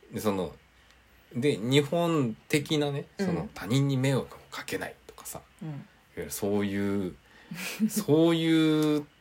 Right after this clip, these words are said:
Speaker 1: 暗黙の了解を持って、
Speaker 2: うんうんうん。
Speaker 1: 他の人が来たらすぐ変わりましょうねとかさ。
Speaker 2: うん。いや、それもね、やりたくてやってるわけじゃないよ、全員。
Speaker 1: そ-、そうよね。
Speaker 2: そう。もうめんどくさいなと思いながら、多分も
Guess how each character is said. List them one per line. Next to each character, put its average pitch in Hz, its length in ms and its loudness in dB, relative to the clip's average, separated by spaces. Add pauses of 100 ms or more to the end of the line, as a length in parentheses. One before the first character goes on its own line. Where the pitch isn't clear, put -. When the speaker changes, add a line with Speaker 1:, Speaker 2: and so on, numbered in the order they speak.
(720)
Speaker 1:
暗 147 400 4
黙 143 220 4
の 143 100 6
了 135 220 4
解 135 300 0
を 131 80 2
持 139 100 4
っ 139 40 2
て、 139 480 2
Speaker 2:
う - 40 0
ん - 20 0
う - 40 -2
ん - 20 -4
う - 40 -4
ん。 - 20 -6
Speaker 1:
他 - 120 -4
の - 120 -4
人 110 180 -2
が 85 140 -4
来 - 80 -8
た 85 140 -6
ら - 100 -14
す - 140 -8
ぐ 82 120 -14 (100)
変 90 140 -6
わ 85 80 -10
り 85 100 -12
ま 87 160 -14
し - 140 -10
ょ 92 120 -4
う - 20 -6
ね 80 120 -8
と - 100 -18
か - 160 -20
さ。 - 140 -14
Speaker 2:
う - 40 -6
ん。 147 260 -8 (320)
い 226 40 0
や、 220 200 0
そ - 160 -4
れ 453 60 2 (160)
も 247 80 4
ね、 175 180 0 (100)
や 262 140 2
り 466 140 6
た - 100 0
く 440 140 -4
て 240 80 2
や 208 60 4
っ 202 40 -4
て - 160 -6
る 196 80 -4
わ 190 100 -2
け 180 100 -4
じ 170 60 -2
ゃ 170 60 -4
な 359 180 0
い 370 80 0
よ、 180 140 2
全 220 460 2
員。 - 160 -2 (580)
Speaker 1:
そ-、 - 140 -14 (140)
そ 139 260 8
う - 20 8
よ - 60 0
ね。 139 300 -4
Speaker 2:
そ 175 460 -2
う。 - 40 -20 (520)
も 214 140 -2
う - 20 0
め 185 160 0
ん 202 60 -4
ど 214 100 0
く 214 80 -6
さ 202 160 2
い 214 60 2
な 233 140 4
と 233 80 4
思 214 220 4
い 220 40 4
な 220 160 4
が 214 100 0
ら、 220 440 8 (260)
多 208 120 4
分 151 300 -6 (300)
も 165 360 -4